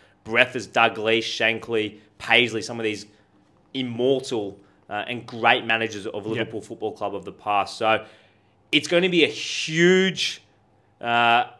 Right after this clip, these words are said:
Speaker 1: hole, I guess, and, and a huge gap in the club to try and,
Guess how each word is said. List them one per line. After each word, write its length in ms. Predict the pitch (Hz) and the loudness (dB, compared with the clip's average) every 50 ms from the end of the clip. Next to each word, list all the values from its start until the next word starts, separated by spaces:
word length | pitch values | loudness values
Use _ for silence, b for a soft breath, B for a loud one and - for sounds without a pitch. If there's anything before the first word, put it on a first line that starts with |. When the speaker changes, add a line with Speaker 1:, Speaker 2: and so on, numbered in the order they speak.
| _ _ _ _ | _ _ _ _
Speaker 1:
hole, 500 | - - - - 131 131 131 139 143 135 | -20 -20 -10 -4 0 0 2 2 2 2
I 100 | 123 117 | 2 0
guess, 320 | 120 127 123 123 123 - | 0 0 -2 -2 -2 -4
and, 120 | 127 120 | -8 -8
and 240 | - 123 120 120 123 120 | -8 -10 -10 -10 -12 -14
a 40 | 123 | -18
huge 500 | 120 - - 147 151 151 143 147 - - _ _ - 123 - | -14 -6 -4 -2 -2 -2 -4 -6 -10 -16 _ _ -20 -20 -8
gap 280 | - 127 117 127 - - | -4 -2 -2 -2 -2 -6
in 100 | 139 120 | -8 -10
the 80 | 107 101 | -10 -12
club 340 | - - 113 107 104 - - | -10 -6 -6 -6 -6 -8 -12
to 80 | - | -20
try 460 | - - - - 123 113 113 110 107 104 | -18 -16 -10 -6 -4 -2 -2 0 -2 -2
and, 160 | 101 98 | -4 -8